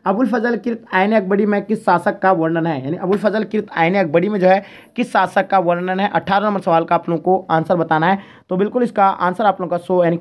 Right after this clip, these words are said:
करेक्ट होगा, यानी अकबर will be the right answer हो जाएगा, ठीक है। नेक्स्ट सवाल देखेंगे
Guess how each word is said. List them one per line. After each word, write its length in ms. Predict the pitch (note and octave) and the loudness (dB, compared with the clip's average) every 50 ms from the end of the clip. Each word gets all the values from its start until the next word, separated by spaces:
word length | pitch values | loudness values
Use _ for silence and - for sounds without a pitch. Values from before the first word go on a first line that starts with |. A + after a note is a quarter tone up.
| - - | 2 4
करेक्ट 240 | F#3 G#3 G3+ G3+ | 4 4 4 2
होगा, 140 | G#3 F#3 F3+ | 0 2 2
यानी 160 | E3+ E3 F3 E3+ - | 2 2 -2 -2 -2
अकबर 340 | F3+ F3 E3+ F3+ A3+ A3 G3 | -2 -2 0 -2 -2 -2 0
will 120 | F3+ F3 | 0 -2
be 100 | E3+ D#3+ | 0 0
the 100 | E3+ F3 - - - | 0 -2 -2 -4 -2
right 260 | E3 F3 F#3+ F3+ F3 | 0 0 0 0 0
answer 260 | D#3+ D#3 D3 - E3+ | -2 -2 -2 -4 -6
हो 60 | D#3 D3 | -2 0
जाएगा, 240 | D3+ D3+ D3+ C3+ | 0 0 0 0
ठीक 180 | B2+ F3 G#3+ - | -2 -2 -2 -2
है। 60 | B3 | 0
नेक्स्ट 180 | A3 G3 - - | -2 -2 -2 0
सवाल 220 | G3 F#3+ G3+ G#3 | 2 2 4 2
देखेंगे 380 | G3+ F#3+ - F#3 F3+ F3+ F3+ | 0 -4 -6 -4 -4 -4 -4